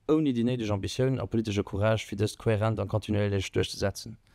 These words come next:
Ja, die fährt richtig für die Vitesse, die da war, weiterzutreiben. Die bremst nicht, die hält carrément an die Bremse, geht immer dann nächsten, nächsten Gang. Die müsst aber wissen, dass von der sehr unterwegs ist und dann so ein Manöver mischt, dann ist es ganz gefährlich.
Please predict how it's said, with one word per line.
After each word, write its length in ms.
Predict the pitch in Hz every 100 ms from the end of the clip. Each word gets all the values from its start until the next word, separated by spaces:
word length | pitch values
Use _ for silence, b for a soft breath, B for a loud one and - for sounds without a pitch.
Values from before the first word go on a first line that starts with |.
| b b b
Ja, 160 | 113 113
die 100 | 110
fährt 260 | 147 139
richtig 280 | 113 104 104
für 100 | 107
die 100 | 104
Vitesse, 480 | 117 120 107 - - -
die 160 | 107
da 200 | 107 117
war, 340 | 104 101 104 107
weiterzutreiben. 720 | 110 98 - 98 101 98 101 b b b
Die 80 | 110
bremst 380 | 107 135 160 -
nicht, 260 | 127 - -
die 120 | 113
hält 160 | 113
carrément 440 | - 110 107 107 104
an 60 | 104
die 120 | 104
Bremse, 260 | 120 117 104
geht 140 | 110
immer 160 | 107 101
dann 160 | 101
nächsten, 260 | 101 98 98
nächsten 300 | 101 - -
Gang. 220 | 101 104 - b b b b b b
Die 60 | 113
müsst 240 | 123 -
aber 160 | 107 113
wissen, 220 | 135 113
dass 160 | 110 -
von 120 | 107
der 100 | 104
sehr 180 | 123 113
unterwegs 400 | 104 131 135 120
ist 320 | - - - _
und 200 | 107 104
dann 160 | 131 120
so 80 |
ein 120 | 113 107
Manöver 320 | 113 120 104
mischt, 400 | 104 104 - - _
dann 140 | 107 107
ist 120 | 101
es 420 | 98 - - - -
ganz 180 | 107 101
gefährlich. 580 | - 104 95 90 -